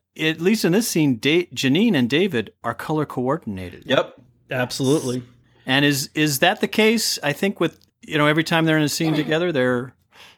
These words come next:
Speaker 1: or, you know, in these scenes when it's, it's either before or after the show. And, you know, I can definitely picture Janine doing this color coordinated, uh,
Speaker 2: Yeah.
Speaker 1: kind of theme. And y-,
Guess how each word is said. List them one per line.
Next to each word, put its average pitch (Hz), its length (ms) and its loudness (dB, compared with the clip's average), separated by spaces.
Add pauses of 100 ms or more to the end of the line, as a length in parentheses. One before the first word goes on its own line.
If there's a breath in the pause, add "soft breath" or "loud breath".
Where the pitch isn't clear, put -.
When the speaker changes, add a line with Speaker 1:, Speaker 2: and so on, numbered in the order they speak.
(160)
Speaker 1:
or, 135 360 4
you 135 180 2
know, 131 320 4 (300)
in 151 160 2
these 147 200 4
scenes 147 360 2
when 127 160 2
it's, - 280 -4
it's - 160 -6
either 131 180 2
before 127 360 0
or - 40 4
after 127 180 0
the 117 100 -2
show. 127 460 2
And, 110 260 -2
you 135 80 -2
know, 123 80 4
I 127 60 4
can 131 140 0
definitely 151 360 2
picture 143 420 -2
Janine 120 760 2 (340)
doing 143 280 4
this - 160 0
color 120 280 0
coordinated, 107 880 -2
uh, 95 380 -6
Speaker 2:
Yeah. - 180 -16 (220)
Speaker 1:
kind 120 220 2
of 98 80 -2
theme. 135 320 2
And 113 100 4
y-, - 80 -4